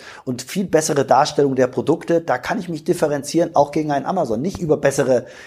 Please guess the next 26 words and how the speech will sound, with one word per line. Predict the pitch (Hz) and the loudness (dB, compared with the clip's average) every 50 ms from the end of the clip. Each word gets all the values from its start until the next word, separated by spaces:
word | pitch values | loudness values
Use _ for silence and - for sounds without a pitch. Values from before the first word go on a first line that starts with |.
| - _ _ _ _ _ _ | -20 _ _ _ _ _ _
bessere | - - - - 123 107 - | 2 2 4 4 2 2 4
Technik | - - - 143 - - 190 202 196 185 | 4 2 2 2 0 0 0 0 4 2
im | 185 165 | 2 4
Online-Shop, | 156 180 196 220 208 208 240 - - 208 - - | 4 2 4 4 2 2 2 2 0 0 2 2
aber | 160 151 147 - | 0 0 2 2
über | 156 160 156 | 2 2 2
bessere | - 165 - 175 170 165 | 2 -2 -4 -2 -4 -4
Darstellung | 165 - 190 277 254 - 160 135 123 117 | 0 2 0 0 0 0 0 0 0 0
im | 110 98 | -2 -6
Online-Shop. | 90 87 82 85 85 - - 85 - _ _ _ - - _ | -8 -10 -12 -12 -14 -14 -16 -18 -20 _ _ _ -20 -20 _
Das | - 104 98 - - | -4 -4 -4 -4 -2
geht | - 147 - - | -2 -2 -2 0
schon. | - 160 151 107 | -2 -2 -2 -2
Also | 95 110 117 | -4 -2 -2
da | 135 | -2
gibt's | 190 - - | -2 -4 0
schon | - 240 226 | 0 0 0
eine | 196 | 2
ganze | 175 175 208 - 196 | 2 2 2 2 0
Menge | 185 175 175 175 165 | 0 2 2 0 0
Dinge, | - 165 170 165 | 0 0 0 0
die | 147 151 | -2 -2
man | 143 131 117 - | -2 -2 -4 -2
tun | - 156 185 190 | 0 -2 -2 2
kann. | 185 190 226 302 285 - - - - - - - - - - | 0 0 0 0 -4 -8 -14 -18 -20 -20 -20 -20 -20 -8 2
Ähm, | 143 131 139 147 - | 2 2 2 2 -4